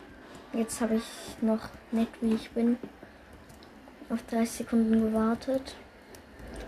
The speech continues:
Und dann ist die Folge begonnen. Damit ich nicht die ersten fünf Minuten was labern muss. Okay. Die Map kenne ich nicht und es geht los.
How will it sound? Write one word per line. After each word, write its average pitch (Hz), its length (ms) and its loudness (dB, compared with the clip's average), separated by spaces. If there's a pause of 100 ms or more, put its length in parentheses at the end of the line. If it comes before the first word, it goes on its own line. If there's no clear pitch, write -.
(180)
Und 233 80 0
dann 226 140 4
ist 233 220 2
die 247 60 0
Folge 240 520 2
begonnen. 262 380 4 (1300)
Damit 226 320 4 (2250)
ich - 120 -4
nicht 233 260 2
die - 40 -4
ersten 226 680 4 (1080)
fünf 240 180 0
Minuten 240 300 2
was 233 160 -6
labern 254 260 -4
muss. 233 160 -4
Okay. 247 320 0 (1300)
Die 233 80 6
Map 226 320 8 (180)
kenne 240 360 2
ich - 200 0 (160)
nicht 381 300 -4
und 240 180 2
es - 180 -8
geht 226 180 -4
los. - 480 -10